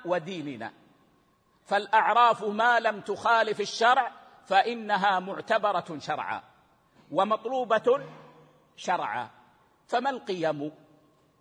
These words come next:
القيم كما يقول العلماء: "تلك الأمور الكبرى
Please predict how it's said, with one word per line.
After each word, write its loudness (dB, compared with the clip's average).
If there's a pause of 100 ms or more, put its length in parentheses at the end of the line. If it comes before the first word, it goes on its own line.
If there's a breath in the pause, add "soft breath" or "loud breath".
(1400)
القيم 2
كما -2
يقول -4
العلماء: 0 (360)
"تلك -8
الأمور -2
الكبرى 4